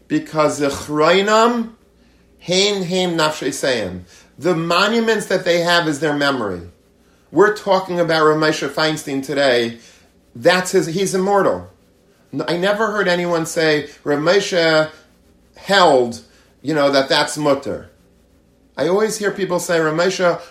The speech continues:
holds that this is mutter." Rav Moshe feels that that's okay. Rav Moshe says, you know, you know, Rav Moshe said, Rav Moshe says, because he's very much alive.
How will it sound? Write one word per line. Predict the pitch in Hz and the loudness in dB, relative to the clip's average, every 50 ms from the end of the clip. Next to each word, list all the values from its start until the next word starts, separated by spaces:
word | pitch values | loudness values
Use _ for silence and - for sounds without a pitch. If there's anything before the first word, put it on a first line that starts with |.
| - _ | -20 _
holds | - - 185 185 180 165 147 139 131 117 | -2 2 4 6 6 6 6 4 2 0
that | 135 123 - - | -2 -2 -2 -2
this | 151 139 - | -4 -4 -4
is | 139 127 120 | -6 -6 -2
mutter." | 135 131 120 - - 95 85 82 85 - _ _ _ _ _ _ _ _ _ _ _ _ _ _ _ _ | -2 -2 -2 -2 -4 -8 -10 -10 -12 -16 _ _ _ _ _ _ _ _ _ _ _ _ _ _ _ _
Rav | - 131 147 143 | -2 -2 0 2
Moshe | 143 165 185 190 190 - 190 - | 2 2 2 2 2 0 -2 -4
feels | - - - 196 196 190 170 170 160 135 | -4 -6 -4 2 4 6 6 6 6 4
that | 170 151 156 | 2 2 2
that's | 165 160 160 165 - | 0 -2 -2 0 0
okay. | 180 156 147 - 165 160 135 117 98 90 - - - _ _ - _ _ | 0 0 0 2 2 2 4 4 2 0 -4 -10 -16 _ _ -20 _ _
Rav | - 147 151 151 | 0 2 2 2
Moshe | 156 170 185 202 190 190 - 190 170 165 165 - - - | 4 4 4 4 4 2 2 0 0 0 0 -4 -8 -8
says, | - - - 214 208 180 165 131 117 107 101 92 - - - - - | -6 -2 2 2 4 4 4 4 2 0 -4 -8 -10 -14 -16 -16 -10
you | 147 | -8
know, | 170 190 | -6 -4
you | 202 190 - 165 | -4 -4 -6 -6
know, | 165 175 185 185 | -6 -4 -4 -4
Rav | 190 180 180 151 151 | -2 -2 -2 -2 -2
Moshe | 156 170 190 190 - 175 143 | 0 0 0 0 -2 -4 -6
said, | - - 160 127 151 170 170 151 - - _ _ _ _ _ _ _ _ _ _ _ _ _ _ _ _ _ | -4 -2 0 2 2 0 0 -4 -8 -16 _ _ _ _ _ _ _ _ _ _ _ _ _ _ _ _ _
Rav | - 147 151 | -2 -2 0
Moshe | 165 180 - 214 - 208 180 | 2 0 0 0 0 -2 -2
says, | - - - 226 220 202 143 113 - | -2 0 0 2 4 4 4 2 0
because | - 147 - 175 165 160 | -2 -2 0 0 0 0
he's | 196 185 147 | -2 -4 -2
very | 165 185 180 185 180 | 2 2 2 2 2
much | 175 165 165 - | 0 -2 -2 -2
alive. | 170 156 156 165 165 156 127 98 92 92 - - | -4 -2 -2 -2 -2 -2 -2 -4 -6 -8 -12 -18